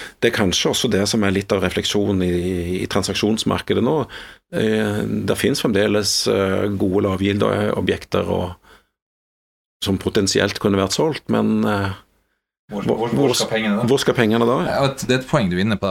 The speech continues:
Speaker 2: Det, det tror jeg både når vi ser mot Europa og de utlendingene som utgjør en stor andel av markedet, og livselskapene som kjøper med begge hender i forhold til det, det regelverket de nå er gjenstand for i henhold til Solvens to. Så,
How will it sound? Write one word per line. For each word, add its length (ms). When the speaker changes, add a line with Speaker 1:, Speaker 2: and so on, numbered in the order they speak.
Speaker 2:
Det, 160
det 140
tror 160
jeg 100
både 320
når 160
vi 80
ser 320
mot 240
Europa 400
og 80
de 160
utlendingene 560
som 160
utgjør 320
en 80
stor 220
andel 400
av 100
markedet, 400
og 380
livselskapene 720
som 160
kjøper 320
med 80
begge 240
hender 240
i 60
forhold 260
til 320
det, 140
det 80
regelverket 880
de 140
nå 160
er 80
gjenstand 400
for 80
i 80
henhold 160
til 80
Solvens 400
to. 240
Så, 240